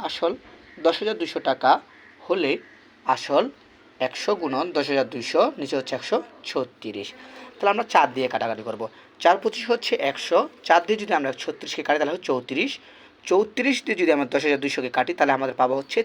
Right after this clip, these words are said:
তিনশো। তিনশো দিয়ে যদি আমরা এখন পঁচিশকে গুণ করি, তাহলে আমাদের গুণফল হবে সাত হাজার পাঁচশো টাকা। দেখুন, পঁচিশ একে পঁচিশ, পঁচিশ দুগুণে পঞ্চাশ, পঁচিশ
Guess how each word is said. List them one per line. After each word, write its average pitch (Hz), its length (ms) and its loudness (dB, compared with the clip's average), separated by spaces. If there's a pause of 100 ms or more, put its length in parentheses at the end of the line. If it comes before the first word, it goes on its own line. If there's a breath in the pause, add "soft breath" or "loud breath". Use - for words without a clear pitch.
(100)
তিনশো। 131 360 -6 (680 loud breath)
তিনশো 185 340 0
দিয়ে 226 180 2
যদি 185 140 2
আমরা 147 140 2
এখন 135 160 -2
পঁচিশকে 147 380 -4
গুণ 143 140 -4
করি, 143 140 2
তাহলে 139 180 4
আমাদের 135 200 -4
গুণফল 139 340 -4
হবে 151 180 6 (1200)
সাত 143 240 4
হাজার 170 180 6 (100)
পাঁচশো - 240 -2 (100)
টাকা। 123 180 0 (140)
দেখুন, 127 180 -6 (380)
পঁচিশ 175 300 -2
একে 190 120 0 (100)
পঁচিশ, 151 260 -4 (100)
পঁচিশ 147 200 0
দুগুণে 147 200 -4 (100)
পঞ্চাশ, 156 360 0
পঁচিশ 143 160 0